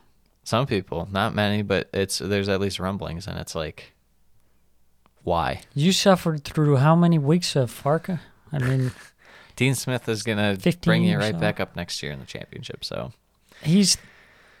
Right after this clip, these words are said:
Speaker 2: Norwich should be lucky they have a guy like Dean Smith.
Speaker 1: Yes.
Speaker 2: Let's be honest.
Speaker 1: Yeah, they should be
Speaker 2: I mean,
Speaker 1: they
Speaker 2: they
Speaker 1: should be the ones hiring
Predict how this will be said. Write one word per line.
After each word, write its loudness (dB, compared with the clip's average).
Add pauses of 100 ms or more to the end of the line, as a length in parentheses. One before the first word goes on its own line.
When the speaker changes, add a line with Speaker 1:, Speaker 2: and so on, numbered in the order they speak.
(180)
Speaker 2:
Norwich 6
should 2
be 6
lucky 6
they 4
have 0
a -2
guy -2
like -4
Dean 0
Smith. -6
Speaker 1:
Yes. -2
Speaker 2:
Let's -2
be 0
honest. -6 (180)
Speaker 1:
Yeah, 0
they 0
should -2
be 0
Speaker 2:
I -2
mean, 2 (260)
Speaker 1:
they 10
Speaker 2:
they 12
Speaker 1:
should 4
be 6
the 2
ones 0
hiring 2